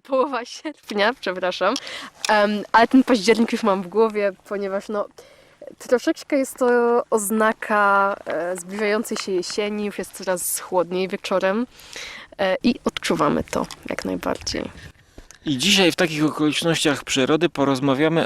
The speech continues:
Speaker 2: o szkarłatnej literze, którą koleżanka, sąsiadeczka przeczytała ostatnio. W audiobooku to było?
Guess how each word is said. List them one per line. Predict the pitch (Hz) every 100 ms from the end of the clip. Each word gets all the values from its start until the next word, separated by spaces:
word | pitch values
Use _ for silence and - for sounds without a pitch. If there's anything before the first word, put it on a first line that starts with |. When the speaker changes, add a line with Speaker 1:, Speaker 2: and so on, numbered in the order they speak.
| -
Speaker 2:
o | 123 131
szkarłatnej | - - 123 113 131 147 143 139
literze, | 127 127 123 139 110 95 95 98 151 - - - - -
którą | - - 156 147 139 147 151 151 - _
koleżanka, | - 165 156 139 147 147 139 143
sąsiadeczka | - 160 165 160 147 147 - - 147 143 - - - -
przeczytała | - - 165 - 135 139 135 135 127 131 131 - -
ostatnio. | 123 127 - 110 - 113 107 170 - - - - 120
W | -
audiobooku | - 123 139 117 110 127
to | 123
było? | 117 139 240